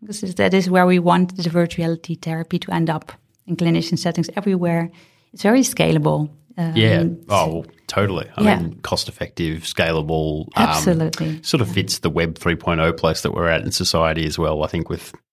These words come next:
Speaker 2: you know, where everything's heading.
Speaker 1: Yeah, exactly. Yeah. So that's, that's where we are, we're going. We're going to the headspace with our virtual reality headset and giving the therapy in these environments.
Speaker 2: So you're putting people in different social settings and
Speaker 1: Yeah.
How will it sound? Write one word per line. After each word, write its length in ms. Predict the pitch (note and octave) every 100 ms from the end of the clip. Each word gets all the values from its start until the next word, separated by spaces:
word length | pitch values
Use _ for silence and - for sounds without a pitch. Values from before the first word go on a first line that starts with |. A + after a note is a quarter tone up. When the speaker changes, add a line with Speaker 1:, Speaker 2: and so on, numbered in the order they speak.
| _
Speaker 2:
you 120 | - D#2+
know, 60 |
where 240 | F2 D#2+ E2
everything's 400 | G2 G#2 F#2 E2
heading. 240 | D#2 F2+ - - - G3
Speaker 1:
Yeah, 260 | A3 A3
exactly. 440 | G#3 G#3+ A3 G#3 F3+
Yeah. 260 | A#2+ G#3 F#3+
So 140 | A3
that's, 220 | A#3+ -
that's 260 | C4 B3+ - -
where 120 | C4
we 120 | C4
are, 120 | C4 B3
we're 200 | C4 C4
going. 340 | C#4 C#4+ F#3
We're 60 | G3+
going 180 | A3 A#3
to 100 | G#3+
the 80 | G3
headspace 560 | G3+ - G3 F#3+ -
with 180 | F#3 F3+
our 80 | F3
virtual 320 | F3+ F3 F3
reality 320 | E3+ E3 E3+
headset 400 | D#3 D#3 - G3+ - - - - _ _ -
and 160 | G#3+ G3+
giving 340 | A3 A3 G#3
the 100 | G#3+
therapy 460 | G3+ G#3+ A#3 A3+ G#3
in 260 | G#3 A3+
these 200 | G#3 G3+
environments. 800 | G#3 F3 D#3+ E3 E3 B3+ C4+ - -
Speaker 2:
So 120 | -
you're 120 | A#2+ G#2
putting 320 | - A2+ -
people 420 | A2 G2 F#2+ F2
in 440 | E2 E2 E2 C2+ - - -
different 340 | G#2+ G#2+ F2+
social 360 | - F2+ - E2+
settings 580 | - D#2+ D2 C3 G#3+ F#3
and 100 |
Speaker 1:
Yeah. 60 | F#3